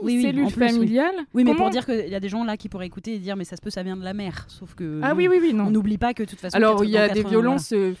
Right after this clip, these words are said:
Speaker 2: féminines,
Speaker 1: Oui, oui.
Speaker 2: euh, voilà.
Speaker 1: Mais en
Speaker 2: C'est,
Speaker 1: l'occurrence,
Speaker 2: il est
Speaker 1: la,
Speaker 2: pas question de
Speaker 1: l'immense
Speaker 2: les nier.
Speaker 1: majorité sont,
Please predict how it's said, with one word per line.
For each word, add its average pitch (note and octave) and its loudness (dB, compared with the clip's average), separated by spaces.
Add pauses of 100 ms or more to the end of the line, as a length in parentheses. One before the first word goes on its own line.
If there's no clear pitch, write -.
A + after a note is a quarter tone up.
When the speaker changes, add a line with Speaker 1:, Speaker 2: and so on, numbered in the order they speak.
Speaker 2:
féminines, G3+ -4
Speaker 1:
Oui, B3 4
oui. C4+ 4
Speaker 2:
euh, F#3+ -2
voilà. G#3 -2
Speaker 1:
Mais D#3+ -6
en D#3+ -6
Speaker 2:
C'est, F3 -4
Speaker 1:
l'occurrence, G3+ -4
Speaker 2:
il G#3 -8
est - -4
Speaker 1:
la, - -4
Speaker 2:
pas A3+ -2
question G#3 -2
de G#3+ -2
Speaker 1:
l'immense G#3+ 0
Speaker 2:
les A#3+ 0
nier. D4 -2
Speaker 1:
majorité G3+ -4
sont, F#3 -12